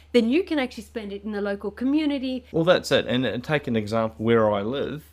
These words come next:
Speaker 2: If I was to catch the train,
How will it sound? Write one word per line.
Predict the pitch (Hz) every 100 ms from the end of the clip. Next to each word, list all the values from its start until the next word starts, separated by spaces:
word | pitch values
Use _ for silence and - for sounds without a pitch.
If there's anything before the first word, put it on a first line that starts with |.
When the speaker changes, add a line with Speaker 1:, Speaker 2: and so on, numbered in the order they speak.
| _
Speaker 2:
If | 135 135
I | 139 139
was | 139 127 117 - - -
to | 135 120 113 107
catch | - 131 - -
the | 110
train, | - 139 120 - 160